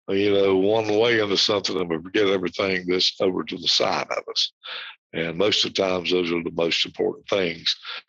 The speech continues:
And we can't see because of the blinders of having just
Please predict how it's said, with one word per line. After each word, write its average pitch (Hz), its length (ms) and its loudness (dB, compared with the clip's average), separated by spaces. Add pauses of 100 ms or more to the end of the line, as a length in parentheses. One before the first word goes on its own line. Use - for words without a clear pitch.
(760)
And 87 320 -2
we 85 140 2
can't 95 340 -2
see 101 340 2
because 85 480 0
of 82 80 0
the 80 80 0
blinders 92 680 0 (640)
of 87 260 0
having 87 520 0
just 90 440 0